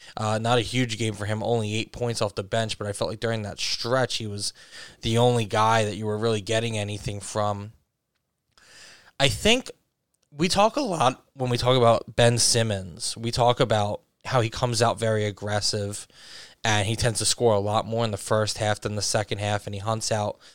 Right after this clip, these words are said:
mismatches and drives more in the first half than the second half, and so on and so forth.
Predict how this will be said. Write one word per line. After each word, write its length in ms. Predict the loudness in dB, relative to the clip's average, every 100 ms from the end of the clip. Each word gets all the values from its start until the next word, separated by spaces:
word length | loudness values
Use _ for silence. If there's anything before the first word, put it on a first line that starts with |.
| _
mismatches 760 | -2 0 4 2 2 -2 -2 -2
and 240 | -4 -4
drives 400 | 2 6 8 6
more 180 | 2 0
in 60 | -2
the 60 |
first 300 | 0 2 2
half 100 | -2
than 160 | -4 -4
the 60 | -2
second 300 | -4 -4 -6
half, 280 | -6 -6 -12 -20 -20 -10 0
and 140 | 2
so 180 | 4 4
on 100 | 4
and 100 | 0
so 200 | 0 0
forth. 360 | 0 -4 -6